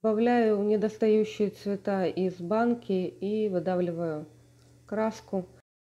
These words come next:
Фотореференс на Пинтересте, ссылка внизу под этим видео. Вчера вечером я занялась композиционным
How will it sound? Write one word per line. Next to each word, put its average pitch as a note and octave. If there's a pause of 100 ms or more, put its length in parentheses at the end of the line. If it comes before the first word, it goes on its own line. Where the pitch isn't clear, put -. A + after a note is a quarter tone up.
(180)
Фотореференс G#3 (1040)
на F#3
Пинтересте, A#3
ссылка A3
внизу F#3+ (520)
под G3
этим F#3+
видео. D#3+ (760)
Вчера A3
вечером G#3
я G3+
занялась F#3+
композиционным F3+